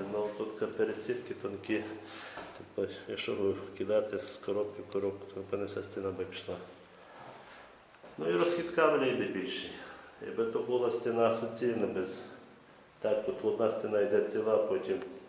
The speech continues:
коридор, мається в увазі балкон, двері, тут двері.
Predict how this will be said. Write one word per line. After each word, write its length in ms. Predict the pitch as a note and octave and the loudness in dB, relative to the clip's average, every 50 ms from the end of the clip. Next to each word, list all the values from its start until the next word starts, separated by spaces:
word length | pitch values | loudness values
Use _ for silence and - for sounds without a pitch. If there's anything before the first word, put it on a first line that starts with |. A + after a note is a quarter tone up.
| - - - - - - - - - - - - | -18 -20 -20 -20 -20 -20 -20 -20 -20 -20 -6 0
коридор, 480 | G#2 G2+ G2+ G2+ G2 G2+ A2 A2 A2+ A2 - - - - - - - - - - - - - - - - - - - - - - - - - - - G#2 | 2 4 4 4 4 4 2 2 2 2 0 -4 -8 -10 -12 -14 -16 -16 -18 -18 -20 -20 -20 -20 -20 -20 -20 -20 -20 -20 -20 -20 -20 -16 -12 -10 -8 -6
мається 320 | G2 G2 G2 F#2+ F#2+ - G#2 | -4 -2 -2 -2 -2 -4 0
в 80 | G2 | 4
увазі 280 | G2+ G2+ G2 G2 F#2+ F#2 F#2 F#2 - - - - - - - | 4 6 6 6 4 2 2 0 -2 -6 -8 -12 -16 -4 0
балкон, 540 | G2+ F#2+ F#2+ - - B2 A#2+ A#2+ A#2 - - - - - G2 | 2 2 2 4 6 8 8 8 6 4 0 -4 -6 -8 -4
двері, 360 | G2 G#2+ G#2+ G#2+ G#2+ G2 - - - - - - | 2 4 4 4 4 2 -2 -2 -6 -8 -4 -4
тут 160 | A#2 A2+ A2 | -4 -4 -2
двері. 420 | G#2 G2+ G#2 G2+ G2 - - - | 0 4 4 6 6 4 0 -2